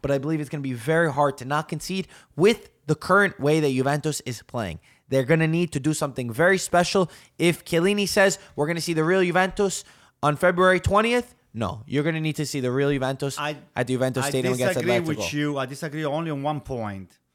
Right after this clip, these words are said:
Speaker 2: The fact that you'll be putting a lot of blame on the midfield. My blame, and I know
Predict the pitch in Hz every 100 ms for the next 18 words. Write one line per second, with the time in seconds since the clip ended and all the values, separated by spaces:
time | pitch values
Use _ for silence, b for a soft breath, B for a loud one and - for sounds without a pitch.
0 | _ _ _ - 107 151 147 - 127 135
1 | 110 117 - 147 135 120 123 139 120 135
2 | 131 123 117 120 110 - 107 98 104 123
3 | 170 131 147 147 143 107 104 110 110